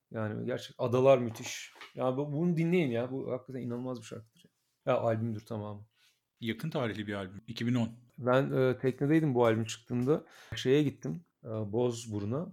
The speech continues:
Speaker 1: E, Bülent Ortaçgil Bozburun'da bir evi var. Orada oturuyor işte. Orada ziyaret edip aramıştık işte. Dışarı çıkmıştık, yemek yemiştik falan. Ve ben bunu hayranlığımı anlata anlata bitirememiştim. <laughs>
Speaker 2: Vallahi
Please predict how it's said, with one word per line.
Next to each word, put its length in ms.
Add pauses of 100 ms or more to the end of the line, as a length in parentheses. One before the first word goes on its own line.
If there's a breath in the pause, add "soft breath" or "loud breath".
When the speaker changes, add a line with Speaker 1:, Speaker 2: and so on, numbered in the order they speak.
Speaker 1:
E, 200
Bülent 280
Ortaçgil 480
Bozburun'da 520
bir 60
evi 140
var. 120
Orada 220
oturuyor 280
işte. 280 (400 soft breath)
Orada 280
ziyaret 420
edip 160
aramıştık 500
işte. 260
Dışarı 240
çıkmıştık, 420
yemek 300
yemiştik 320
falan. 340 (220)
Ve 280
ben 180
bunu 220
hayranlığımı 600
anlata 320
anlata 320
bitirememiştim. 720
<laughs> 1400 (580 loud breath)
Speaker 2:
Vallahi 340